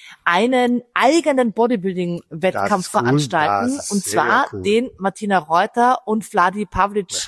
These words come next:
Speaker 2: von mir aus.
Speaker 1: Cup.
Speaker 2: Wir la-, wir lassen den Martina Reuter Cup, finde ich richtig gut, weil
Speaker 1: Das
Speaker 2: du
Speaker 1: heißt,
Speaker 2: auch
Speaker 1: ich
Speaker 2: der Bühne
Speaker 1: möchte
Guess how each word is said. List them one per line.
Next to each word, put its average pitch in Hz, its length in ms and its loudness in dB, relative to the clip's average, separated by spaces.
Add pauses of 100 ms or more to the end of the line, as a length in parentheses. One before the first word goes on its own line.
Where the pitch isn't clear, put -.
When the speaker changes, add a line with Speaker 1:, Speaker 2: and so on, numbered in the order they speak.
(180)
Speaker 2:
von 87 160 -14
mir 87 160 -8
aus. 90 80 -6
Speaker 1:
Cup. - 420 -4 (100)
Speaker 2:
Wir 107 100 -4
la-, 110 140 -2
wir 117 100 -2
lassen 143 200 0
den 151 100 4
Martina 117 360 4
Reuter 151 300 4
Cup, - 200 -2
finde 117 160 0
ich 90 80 -6
richtig 107 540 -2
gut, 208 180 0 (100)
weil 107 160 0
Speaker 1:
Das 190 120 0
Speaker 2:
du 123 80 -6
Speaker 1:
heißt, 220 340 0
Speaker 2:
auch - 60 -14
Speaker 1:
ich 220 80 -8
Speaker 2:
der 214 60 -4
Bühne 196 140 2
Speaker 1:
möchte 240 420 0